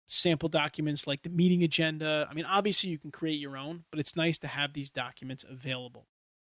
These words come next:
So you can find all of the show notes for this episode at civil engineering podcast dot com. Look for episode number forty-six. You'll find a summary of the key points discussed in today's episode, as well as links to any of the resources, websites, or books mentioned during the episode.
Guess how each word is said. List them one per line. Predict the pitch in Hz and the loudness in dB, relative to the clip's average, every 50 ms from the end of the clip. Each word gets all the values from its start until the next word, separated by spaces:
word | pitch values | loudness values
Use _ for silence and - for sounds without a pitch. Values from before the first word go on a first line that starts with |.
| _ _ _ _ - | _ _ _ _ 0
So | - - | 4 4
you | 220 208 180 | 6 6 6
can | - 208 170 | 4 4 2
find | - - 214 208 220 226 220 208 | 2 4 2 4 4 4 2 0
all | - - 185 202 226 247 254 | 0 2 6 6 8 8 6
of | 220 | 6
the | 202 208 | 4 4
show | - - - - 180 175 | 4 4 6 6 6 6
notes | 175 180 180 170 - | 6 6 4 4 2
for | - - | 0 0
this | 170 165 147 - | 2 4 4 6
episode | 165 156 - - - - 160 156 151 | 4 4 2 2 0 2 4 4 2
at | 143 - | 2 2
civil | - - - - - 220 208 214 220 214 | 2 4 4 6 6 6 6 4 4 2
engineering | 190 190 180 160 170 170 165 165 160 160 | 2 2 2 4 4 4 4 4 4 0
podcast | 151 - - 151 151 151 - - 156 147 131 - - | -2 -6 -8 -6 -6 -6 -4 0 0 0 0 0 0
dot | 151 139 135 - | 0 -2 -2 -2
com. | - - 190 185 180 175 175 | -6 -12 -8 -6 -6 -4 -2
Look | 170 175 156 - | 0 0 0 0
for | - 180 170 - | 0 -2 -2 0
episode | 160 156 - 156 - - 170 160 | -2 0 2 2 4 6 6 6
number | 156 151 143 139 | 4 4 0 -4
forty-six. | - - - 170 160 165 165 160 - - - - 160 160 - - - - | -8 -4 2 4 6 6 6 4 2 2 4 4 2 2 0 -2 -4 -2
You'll | - 151 156 | -2 -2 -2
find | 143 - - 170 180 185 | -2 0 0 2 4 4
a | 170 | 4
summary | 156 - - 185 180 185 190 180 | 4 4 4 4 4 4 4 4
of | 165 | 2
the | 151 156 | 2 -2
key | - - 202 190 | -8 -6 -6 -6
points | - - 180 180 170 - - | -2 0 2 2 2 2 2
discussed | - 151 - - - 170 165 151 - - | 2 2 2 2 4 2 2 2 2 -2
in | 160 156 | -4 -2
today's | - 147 156 156 151 131 | 0 2 2 2 2 2
episode, | 123 143 - - 143 - 156 156 151 | -2 -6 -4 0 0 2 2 2 2
as | 147 131 | 2 0
well | 131 143 151 151 151 | 0 -2 0 0 0
as | 147 131 120 | -2 -6 -8
links | 143 156 160 151 - | -8 -6 -4 -4 -4
to | - 135 - | -6 -6 -4
any | 139 175 185 196 196 | 2 4 6 6 6
of | 185 165 | 6 4
the | 165 147 | 2 -6
resources, | 135 143 147 139 - - 151 143 - - 139 - | -4 -4 -4 -4 -2 -2 -2 0 -2 -2 -2 -2
websites, | - 143 139 135 131 - - 139 135 - - - | -2 -2 -2 -2 0 0 -2 -2 -2 -4 -4 0
or | - 170 165 | 2 2 4
books | 151 165 156 143 - - | 4 2 0 0 0 -2
mentioned | 147 143 143 143 139 - 147 139 135 | -2 -2 -2 -2 -2 -2 -4 -4 -4
during | - 139 139 143 143 | -2 -2 0 0 0
the | 143 135 | 0 0
episode. | 127 127 - 131 - - 131 131 131 | -2 -2 0 0 0 0 0 -2 -8